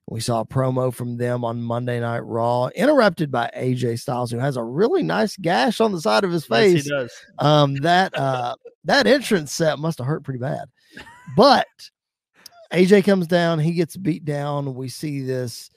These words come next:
Speaker 1: feud that is going to continue, clearly,
Speaker 2: Yep.
Speaker 1: with Edge and with A J, but now with this alliance with Damian Priest. And we, it's already been announced. We got Edge and Priest, or sorry, A J and Priest next week, which we said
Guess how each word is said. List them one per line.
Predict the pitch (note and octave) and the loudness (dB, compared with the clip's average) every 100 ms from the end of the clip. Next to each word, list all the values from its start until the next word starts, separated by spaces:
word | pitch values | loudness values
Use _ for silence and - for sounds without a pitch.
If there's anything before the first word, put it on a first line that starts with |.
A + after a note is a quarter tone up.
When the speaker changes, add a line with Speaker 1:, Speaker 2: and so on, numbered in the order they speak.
| _ _ _ | _ _ _
Speaker 1:
feud | _ - E3+ F3 F#3 F3+ F3+ | _ -12 -4 0 2 2 0
that | D3 D#3 | -2 -2
is | C#3 B2+ | -4 -2
going | D3+ G#3 | -2 -2
to | A3+ | -4
continue, | A3 G3 C4+ A3+ G3 | -2 -2 -2 -2 -4
clearly, | G#3+ A#3 G#3 F3 E3 _ _ - | 4 4 4 2 -4 _ _ -10
Speaker 2:
Yep. | A#2+ | -4
Speaker 1:
with | C#3+ D3 C#3+ - | -2 -2 -6 -8
Edge | D#3+ D#3 D#3 | -4 -2 -2
and | D#3 C3+ | -2 -4
with | C3 C#3 | -8 -6
A | C#3+ D#3 | -4 -4
J, | C#3+ D#3 D#3 D#3 | -2 -2 0 -2
but | C#3 C3+ | -6 -10
now | B2+ C3 C3+ C3+ | -10 -6 -4 -4
with | C3 B2+ B2 A#2 _ _ _ _ | -4 -6 -8 -10 _ _ _ _
this | - C3 B2 - _ | -12 -10 -10 -14 _
alliance | C3+ B2 C3 C#3 C#3 C#3+ C3 | -10 -6 -4 -4 -4 -8 -10
with | C3 | -6
Damian | C3+ C3+ B2+ B2 | -6 -6 -8 -10
Priest. | - D3 D3 D3+ D#3 - _ - | -12 -8 -6 -6 -8 -12 _ -18
And | B2 B2+ B2+ B2+ B2+ B2+ - _ _ _ _ | -12 -10 -6 -6 -6 -8 -12 _ _ _ _
we, | - C3+ E3+ | -4 -2 -2
it's | F3 C#3 | -4 -2
already | D#3 D#3 | 0 2
been | D#3 | 2
announced. | D3+ D3 D3+ D#3+ - - | 0 0 -2 -6 -12 -10
We | D3 | -6
got | C3 C#3 | -6 -6
Edge | E3+ C#3+ C3+ | -4 -2 -2
and | B2+ | -6
Priest, | - D3+ D#3+ - - | -6 -4 -4 -8 -8
or | D3+ D3 | -4 -2
sorry, | - D3+ C3+ | 0 0 0
A | D3+ | 0
J | D#3+ D#3+ | 2 2
and | C3 | 0
Priest | C#3+ D3 D3 | -4 -6 -4
next | D3+ D3+ - | -4 -4 -4
week, | E3 F3+ | -4 -2
which | C#3+ C3+ | -4 -6
we | C3+ D3+ | -6 -4
said | E3+ - E3+ F3 E3+ | -4 -2 0 2 2